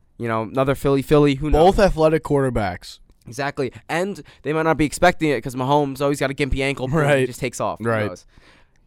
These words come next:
Speaker 1: I like this one a lot. Any non-quarterback to throw a pass touchdown.
Speaker 2: I think Kelsey's gonna throw a
Speaker 1: I think
Speaker 2: touchdown
Speaker 1: it's gonna be a
Speaker 2: pass.
Speaker 1: Kelce jump pass.
Speaker 2: Yes.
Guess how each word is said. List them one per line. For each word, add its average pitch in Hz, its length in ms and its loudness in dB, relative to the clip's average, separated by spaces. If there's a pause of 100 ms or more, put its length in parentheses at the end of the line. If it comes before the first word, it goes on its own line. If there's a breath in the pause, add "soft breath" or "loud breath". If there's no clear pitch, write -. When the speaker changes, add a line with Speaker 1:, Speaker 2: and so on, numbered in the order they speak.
(180)
Speaker 1:
I 139 80 0
like 160 180 2
this 147 120 -6
one 135 140 -2
a 120 60 -2
lot. 110 320 0
Any 156 240 2
non-quarterback 135 920 0
to - 80 -10
throw 127 200 -2
a 113 40 0
pass 110 280 -2
touchdown. - 300 -8
Speaker 2:
I 135 60 0
think 139 160 0
Kelsey's 131 380 0
gonna 120 160 0
throw 120 160 0
a 160 40 4
Speaker 1:
I 170 60 4
think 185 200 2
Speaker 2:
touchdown - 100 -6
Speaker 1:
it's 156 80 -6
gonna 165 140 -4
be 151 80 -2
a 151 40 -2
Speaker 2:
pass. 156 260 0
Speaker 1:
Kelce 139 80 -8
jump 123 220 -2
pass. 101 180 0
Speaker 2:
Yes. - 340 -12